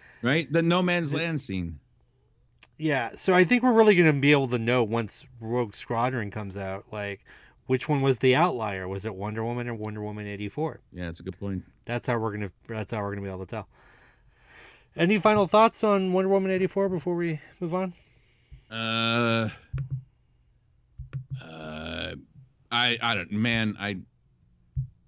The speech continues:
Speaker 1: I probably wish for Porsche too, like all those other interns.
Speaker 2: <laughs> I,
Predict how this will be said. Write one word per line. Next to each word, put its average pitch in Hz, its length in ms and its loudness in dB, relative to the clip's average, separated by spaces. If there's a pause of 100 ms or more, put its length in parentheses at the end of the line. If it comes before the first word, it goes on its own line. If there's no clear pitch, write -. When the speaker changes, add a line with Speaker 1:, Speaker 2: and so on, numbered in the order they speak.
(800)
Speaker 1:
I 104 80 -8
probably 95 360 -6
wish 87 220 -6
for 131 140 -2
Porsche - 380 -10
too, - 100 -14 (360)
like 90 180 -14
all 85 120 -10
those 90 160 -10
other 87 180 -8
interns. - 540 -4 (560)
Speaker 2:
<laughs> 214 220 -2 (1800)
I, 170 220 -2